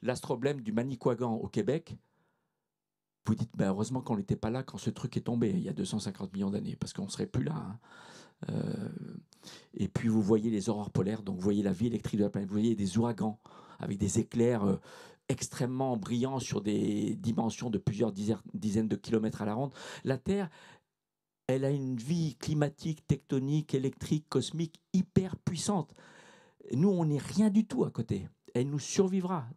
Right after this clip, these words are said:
Donc la première impression, euh, peut-être pas la toute première, mais la deuxième qui nous vient quand on voit l'épaisseur de l'atmosphère à l'horizon qui est très très fine,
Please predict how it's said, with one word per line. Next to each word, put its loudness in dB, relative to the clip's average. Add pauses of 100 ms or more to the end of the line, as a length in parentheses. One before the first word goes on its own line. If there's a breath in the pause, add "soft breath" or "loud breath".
Donc 0
la 2
première -2
impression, -2 (960 loud breath)
euh, -6 (240)
peut-être -2
pas 4
la -2
toute -4
première, 2
mais 2
la 2
deuxième 0
qui -8
nous 2
vient 2
quand -6
on -2
voit 2 (300 loud breath)
l'épaisseur 0
de 2
l'atmosphère -2
à 2
l'horizon 2
qui -4
est -8
très 0
très -4
fine, 0